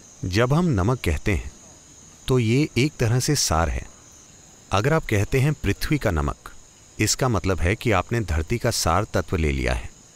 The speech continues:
तो जब हम कहते हैं आप एक नमक की गुड़िया हैं, या अगर आप वैसे बन जाते हैं, तो ये सार है। फिलहाल आपके व्यक्तित्व का सार बस आपके विचार,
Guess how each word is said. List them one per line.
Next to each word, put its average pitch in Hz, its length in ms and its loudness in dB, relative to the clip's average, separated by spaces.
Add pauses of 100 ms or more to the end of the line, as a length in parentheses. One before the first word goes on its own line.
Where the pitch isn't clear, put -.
(240)
तो 90 120 0
जब 82 200 0
हम 98 140 0
कहते 85 320 0
हैं 87 220 0 (300)
आप 98 180 0
एक 123 140 0
नमक 98 300 0
की 117 140 -2
गुड़िया 90 320 0
हैं, 67 220 -6 (520)
या 113 120 4
अगर 107 300 0
आप 127 140 0
वैसे 90 300 0
बन 107 160 0
जाते 80 300 0
हैं, 101 240 0
तो 131 160 0
ये 107 220 2
सार 76 340 0
है। - 180 -6 (400)
फिलहाल 123 460 2
आपके 135 300 2
व्यक्तित्व 113 540 0
का 113 120 0
सार 87 480 0 (1900)
बस 101 180 0
आपके 92 280 0
विचार, 76 480 0